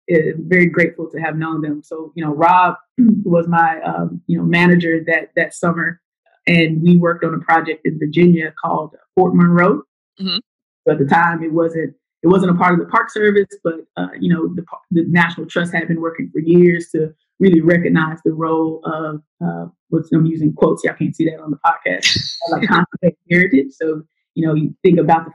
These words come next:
Speaker 1: fact that, you know, Black people were property, uh, you know, enslaved.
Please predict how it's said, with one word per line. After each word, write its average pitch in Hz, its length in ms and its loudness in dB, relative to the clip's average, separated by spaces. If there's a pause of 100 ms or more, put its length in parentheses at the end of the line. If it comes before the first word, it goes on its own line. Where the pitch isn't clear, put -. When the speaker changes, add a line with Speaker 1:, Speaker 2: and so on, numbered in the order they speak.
Speaker 1:
fact 151 200 -2
that, 139 240 -4
you 139 100 0
know, 143 80 -10
Black 156 360 0
people 151 240 -4
were - 140 -6
property, 180 680 2 (300)
uh, 151 140 -4 (100)
you 160 100 0
know, 147 180 0
enslaved. 165 840 2